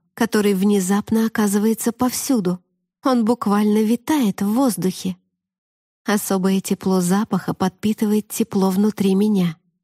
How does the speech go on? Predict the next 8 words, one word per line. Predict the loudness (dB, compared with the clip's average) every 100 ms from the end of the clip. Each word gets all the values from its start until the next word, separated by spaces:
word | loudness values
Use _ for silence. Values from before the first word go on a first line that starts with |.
| _ _ _ _ _
Я | 0 2
чувствую | 0 -4 -4 -4 0 0
его | 2 0 -2
вкус, | -4 -4 -4 -4 -4 -12 _ _ _ _
ощущаю | -2 0 -2 -2 -2 -2 0 0
его, | -2 -2 -2 -6 _ _ _ _
слышу | -10 0 2 2 0 -2
его. | -2 -2 -2 -4